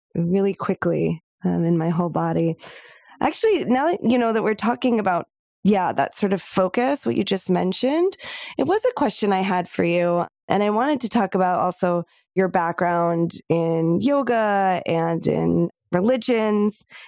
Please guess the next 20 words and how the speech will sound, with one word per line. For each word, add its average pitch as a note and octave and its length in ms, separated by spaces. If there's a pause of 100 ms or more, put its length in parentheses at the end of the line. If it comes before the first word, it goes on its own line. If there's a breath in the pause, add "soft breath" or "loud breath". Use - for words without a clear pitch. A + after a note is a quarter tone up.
and F3+ 120
spirituality. F3+ 1120 (460)
I B3 80
guess, A#4+ 240
you C#4 100
know, B3+ 140
starting D#4+ 520
with G#3 120
focus F3 560
and F3+ 240
yoga, F3 520
I E3+ 60
think, F3+ 220
is F3+ 100
an F#3 60
interesting F#3 500
place F3+ 360
to - 160
start, - 480
because G3+ 360